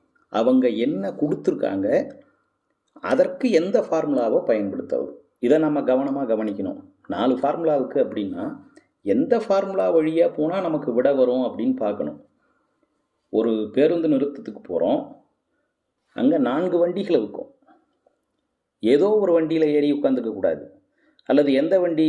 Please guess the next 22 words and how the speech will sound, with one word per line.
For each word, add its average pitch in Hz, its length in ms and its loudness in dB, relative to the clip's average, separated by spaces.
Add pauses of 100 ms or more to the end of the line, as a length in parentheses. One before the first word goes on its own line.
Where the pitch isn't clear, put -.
(100)
ஸ்டார்ட் 147 380 -4
பண்ணியிருக்காங்களோ 139 560 0
அந்த 156 200 0
வண்டியில 165 300 0
ஏறி 147 180 2
உட்கார்ந்துக்க 123 400 -2
கூடாது. 87 340 -2 (840)
நாம 110 560 -2 (120)
போகக்கூடிய 160 880 0 (180)
ஊருக்கு 143 440 -2
எந்த 185 240 2
வண்டி 160 260 0
போகும்னு 147 460 0
முதல்ல 135 340 0
பார்க்கணும், 104 440 -4 (100)
அதுதான் 139 380 2
முக்கியம். 120 320 -4 (840)
அதனால 131 360 2 (1300)
நேர்கோட்டின் 180 600 0
சமன்பாடு 165 520 2
காண்கன்னு 147 460 2
சொன்னா, 104 340 -4